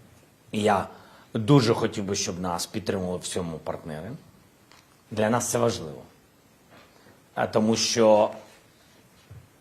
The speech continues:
о, давайте чесно, хто буде фінансувати, а, підтримку України, хто буде допомагати фінансуванню нашої армії?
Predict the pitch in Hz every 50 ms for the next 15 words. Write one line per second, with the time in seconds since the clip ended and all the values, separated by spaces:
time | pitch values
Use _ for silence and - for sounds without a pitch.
0 | _ _ - 104 110 104 101 107 107 - 120 107 - - 104 - - - 92 85
1 | - - - 143 120 117 117 113 - 135 123 117 117 113 - 151 151 147 110 -
2 | - 90 85 - - - - - - - - - - - - - _ - - 98
3 | 87 82 - - - 120 - - 117 113 107 104 92 95 101 101 101 107 113 123
4 | 113 - 123 127 113 98 90 87 - - 131 117 113 110 110 113 110 107 - -
5 | - - - 135 117 131 - 117 113 110 104 110 131 123 - 127 110 - - 151
6 | 139 131 131 131 120 - - 127 113 120 123 117 117 117 117 113 107 104 104 -
7 | 113 120 - 117 113 101 87 82 76 76 71